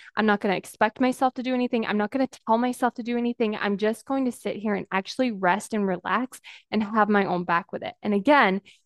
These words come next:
your brain is like, "No, we cannot do it." Again, fifteen minutes. Like, what can you do where your brain's like, "Okay, that seems reasonable." And in that fifteen minutes,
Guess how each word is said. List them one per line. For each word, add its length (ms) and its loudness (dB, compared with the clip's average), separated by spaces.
your 80 0
brain 200 2
is 120 2
like, 120 0
"No, 320 4
we 120 -4
cannot 340 0
do 120 -4
it." 140 -10
Again, 300 -4
fifteen 540 -2
minutes. 440 -6
Like, 140 -4
what 440 4
can 400 2
you 140 2
do 300 -2
where 140 0
your 100 -2
brain's 240 -2
like, 140 -8
"Okay, 200 -6
that 200 -4
seems 280 0
reasonable." 520 0
And 200 -2
in 180 2
that 200 2
fifteen 380 -2
minutes, 340 -2